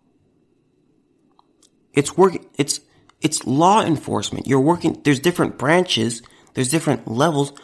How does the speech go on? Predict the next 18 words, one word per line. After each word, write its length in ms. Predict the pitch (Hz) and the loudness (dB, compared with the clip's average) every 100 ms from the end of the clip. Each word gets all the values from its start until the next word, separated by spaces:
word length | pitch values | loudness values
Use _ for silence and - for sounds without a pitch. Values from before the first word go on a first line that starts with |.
| - | -4
but 160 | 117 110 | -4 0
they 120 | 165 | 0
all 320 | - 170 180 151 | 2 2 4 2
work 220 | 143 143 | 0 -2
together. 680 | 170 143 160 196 - - - _ _ _ _ _ _ _ _ _ _ _ _ _ - | -4 0 0 0 -4 -8 -20 _ _ _ _ _ _ _ _ _ _ _ _ _ 2
That's 220 | 180 180 | 2 2
how 180 | 175 175 | 2 4
law 220 | 175 170 | 4 2
enforcement 460 | 175 175 170 156 175 | 2 0 0 -2 0
works. 260 | 165 - - - | -2 -4 -16 -2
"Oh, 140 | 190 190 | 2 4
you 100 | 214 | 4
need 120 | 226 | 2
to 80 | 165 | 2
do 100 | 185 | 2
your 120 | 170 | 2
job 240 | 190 202 | 4 2
better." 260 | 113 - | 0 -10